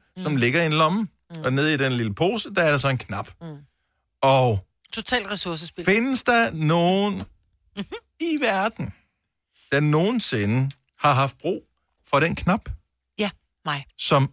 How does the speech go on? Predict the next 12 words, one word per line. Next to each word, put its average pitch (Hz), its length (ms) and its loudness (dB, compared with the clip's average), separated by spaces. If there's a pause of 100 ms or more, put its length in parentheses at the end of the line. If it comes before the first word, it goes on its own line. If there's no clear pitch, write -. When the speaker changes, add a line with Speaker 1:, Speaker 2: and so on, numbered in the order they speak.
Speaker 1:
så - 160 2
oven 160 280 4
i - 20 2
købet 151 220 2
også 135 200 0
havde 151 180 0
gemt - 440 -4
den 127 160 -4
pågældende 117 400 0
knap. 101 220 -4 (300)
Speaker 2:
Nå, 233 180 0 (180)
nej. 151 100 -8